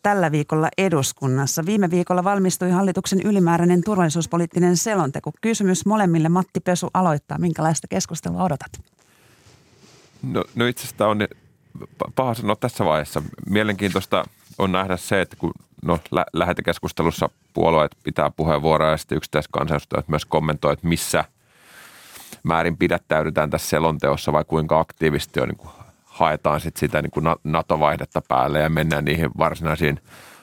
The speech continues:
Speaker 2: ratkaisuihin. Että selonteko itsessään käsitteli Suomen turvallisuuspoliittista ympäristöä, näitä mahdollisia valintoja yleisemmällä tasolla, toki aika, aika nato-myönteiseen sävyyn, mutta suoraa toimenpidesuositusta siellä ei ollut.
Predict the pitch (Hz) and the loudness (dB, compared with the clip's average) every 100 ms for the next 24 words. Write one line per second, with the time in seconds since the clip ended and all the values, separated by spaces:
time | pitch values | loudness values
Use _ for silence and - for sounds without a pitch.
0 | _ - 90 - - - 82 58 80 - | _ -2 -2 -2 -6 -4 -2 -2 -4 -6
1 | - - - 58 - 60 65 - - 76 | -10 -14 -10 -10 -4 -2 -2 -4 -4 0
2 | 78 76 - 73 82 - - 80 78 - | 0 -2 0 2 2 -2 0 0 0 -8
3 | _ - - - _ - 65 82 - 78 | _ -20 -20 -20 _ -4 -4 -4 -2 -2
4 | 78 76 78 76 78 80 78 - 73 - | 2 0 0 -2 0 0 0 -2 -4 -4
5 | - 76 73 76 - - 71 73 - - | -2 -2 0 -2 -4 -2 0 0 -4 -12
6 | - - 73 71 78 76 69 76 78 82 | -10 -4 -2 0 0 -2 0 -2 -2 -6
7 | - - - 71 76 78 80 76 78 78 | -20 -20 -12 -2 2 2 0 0 0 0
8 | 80 82 80 82 80 78 73 73 82 76 | 0 0 0 -2 -2 -2 -2 -2 0 -2
9 | - 73 - 73 - 73 76 78 78 82 | -2 -6 -2 -2 0 -2 0 -2 0 0
10 | 80 76 73 71 73 - 80 78 82 - | 0 0 0 0 -2 -2 -2 -2 -4 -2
11 | 80 78 82 85 82 78 - - - - | 0 2 2 2 0 0 -2 -2 -2 -4
12 | - - - - - - - 65 | -4 -12 -6 -2 -2 -2 -2 -4